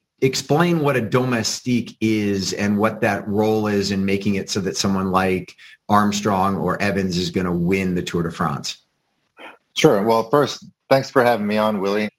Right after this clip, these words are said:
Speaker 2: I got the text message from you a couple of days before the end of the Tour de France, and I said, "Sure, I'd love to be on." I'm actually in shock of how many people have emailed and texted me saying, "You're on Willie Walker's podcast." Like,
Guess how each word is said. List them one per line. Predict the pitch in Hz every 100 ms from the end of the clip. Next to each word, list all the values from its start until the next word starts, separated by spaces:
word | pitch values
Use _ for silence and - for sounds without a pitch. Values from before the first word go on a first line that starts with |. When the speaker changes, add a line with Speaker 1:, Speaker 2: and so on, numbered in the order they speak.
| -
Speaker 2:
I | 101
got | 120
the | -
text | - 120 -
message | 117 104 107 92
from | 107
you | 101 104 104 101 98
a | -
couple | 113 101
of |
days | 104 104
before | 92 -
the | 104 107
end | 98
of |
the | 98
Tour | - 110
de | 95
France, | 107 110 113 -
and |
I | 92
said, | - 104 -
"Sure, | 151
I'd | 113
love | 107 117
to | 110
be | 110
on." | 101 104 110 _ - - _ _ -
I'm | 110
actually | 113 131 - 143
in | 113
shock | - 123 117 123
of | 107 101
how | 110
many | 120 127
people | 110 117 101 120
have | 107
emailed | 101 110 110 110 107
and |
texted | 98 104 - 113
me | 123
saying, | 113 110 117
"You're | 160
on | 175 175 139 - - -
Willie | 160 175 160
Walker's | 160 160 165 143 -
podcast." | 143 147 143 175 175 135
Like, | 120